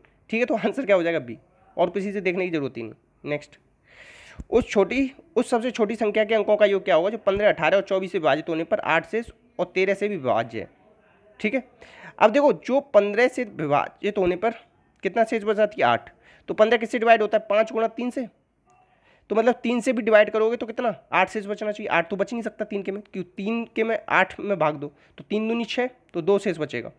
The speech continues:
तीन से डिवाइड करोगे तो। इसमें बचेगा नहीं, इसमें बचेगा नहीं, इसमें बचेगा नहीं, इसमें बचेगा बस। अब देखो मैंने कैसे किया,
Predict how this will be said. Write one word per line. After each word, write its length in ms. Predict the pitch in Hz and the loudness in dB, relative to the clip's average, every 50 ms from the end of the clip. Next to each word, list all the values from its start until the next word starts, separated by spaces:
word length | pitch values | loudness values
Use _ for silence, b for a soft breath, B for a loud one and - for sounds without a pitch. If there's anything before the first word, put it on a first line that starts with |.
| - - | -6 -4
तीन 120 | 170 156 | -4 -4
से 100 | - 156 | -4 0
डिवाइड 220 | 139 131 131 127 | 0 0 0 0
करोगे 220 | 120 117 113 110 113 | -2 -6 -8 -10 -10
तो। 120 | 131 139 b b b b b b b | -14 -18 b b b b b b b
इसमें 220 | - 160 196 208 | -4 -2 0 2
बचेगा 260 | 202 196 196 196 202 214 | 2 2 4 4 4 4
नहीं, 160 | 220 226 - - | 2 0 -4 -6
इसमें 180 | 175 202 196 | -6 -4 -4
बचेगा 280 | 185 180 - 185 190 202 | -4 -4 -2 -2 -2 -2
नहीं, 100 | 220 240 | -2 -4
इसमें 280 | 240 - 175 - 185 170 | -10 -14 -10 -8 -8 -6
बचेगा 200 | - 180 175 185 | -6 -6 -8 -8
नहीं, 100 | 196 - - | -8 -10 -10
इसमें 200 | 156 - 165 131 | -10 -10 -10 -10
बचेगा 280 | - - 113 110 - | -10 -10 -10 -10 -10
बस। 240 | - 120 - _ _ _ _ _ _ _ B B B B B | -12 -12 -16 _ _ _ _ _ _ _ B B B B B
अब 160 | B - 160 | B 0 2
देखो 140 | 165 196 190 | 2 2 2
मैंने 140 | 185 160 156 | 2 0 0
कैसे 180 | 147 120 - - | -2 -6 -6 -10
किया, 120 | - 92 | -14 -16